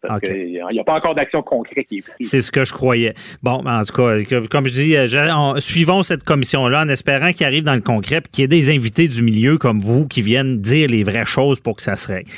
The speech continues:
Speaker 2: Merci beaucoup, Éric Parent, pour, euh, de Eva Technologies,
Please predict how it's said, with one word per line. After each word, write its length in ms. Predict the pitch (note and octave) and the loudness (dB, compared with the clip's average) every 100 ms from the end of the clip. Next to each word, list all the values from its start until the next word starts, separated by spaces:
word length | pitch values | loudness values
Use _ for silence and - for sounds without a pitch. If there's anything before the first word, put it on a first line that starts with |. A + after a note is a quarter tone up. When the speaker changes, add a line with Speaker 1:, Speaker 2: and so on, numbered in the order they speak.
| - - | -16 -2
Speaker 2:
Merci 420 | C3+ F3+ - - | 0 0 0 0
beaucoup, 360 | E3 D3 F3+ F3 | 0 2 4 4
Éric 280 | B2+ C3+ - | 4 0 -2
Parent, 380 | B2+ A#2 D3 | -2 -2 -4
pour, 260 | C#3 B2 A2 | 0 0 2
euh, 340 | G#2+ G2+ G2 G#2+ | 2 0 -2 -6
de 240 | G#2 G#2 | -4 -4
Eva 300 | - A#2+ C3+ | -2 0 0
Technologies, 720 | C3+ B2 - A2+ G#2 F#2+ A#2+ | 0 -4 -2 2 2 2 -2